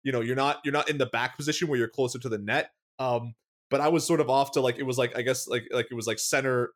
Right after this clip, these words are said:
like, right center field. And yeah, I just, I went full steam at it, and I managed to, to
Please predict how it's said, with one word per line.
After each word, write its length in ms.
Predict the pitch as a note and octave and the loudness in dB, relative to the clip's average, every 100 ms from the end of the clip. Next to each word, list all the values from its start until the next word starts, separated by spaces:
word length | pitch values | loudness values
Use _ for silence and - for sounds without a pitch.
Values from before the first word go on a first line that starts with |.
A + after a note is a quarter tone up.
| _ - | _ -4
like, 160 | A2+ A2+ _ _ B2+ | -4 -6 _ _ -2
right 320 | B2+ B2+ - | 0 0 -2
center 300 | - B2+ A#2 | -2 0 -2
field. 400 | - A#2 F#2+ D#2+ _ _ _ _ | -4 -4 -4 -8 _ _ _ _
And 480 | B2 A#2+ A2+ A2+ A2+ _ _ _ _ | -4 0 0 -2 -6 _ _ _ _
yeah, 240 | C3+ C#3+ A2 | 2 2 2
I 80 | B2+ | 0
just, 200 | C#3 - | 0 0
I 80 | C3+ | 2
went 280 | C#3+ C#3+ C#3+ _ - | 2 2 -2 _ 2
full 220 | E3+ E3 | 4 4
steam 520 | F3+ - D#3 D#3+ E3+ | 2 -6 -6 -4 0
at 220 | E3 E3+ | 2 2
it, 200 | F#3+ G3+ - - | 2 0 -4 -2
and 260 | C3+ B2+ A#2+ | 2 2 0
I 220 | C3 C3+ A#2+ | 0 0 0
managed 360 | C3+ D3 D3+ - | 0 0 0 -4
to, 120 | B2+ - - | -6 -10 2
to 180 | D3+ | 2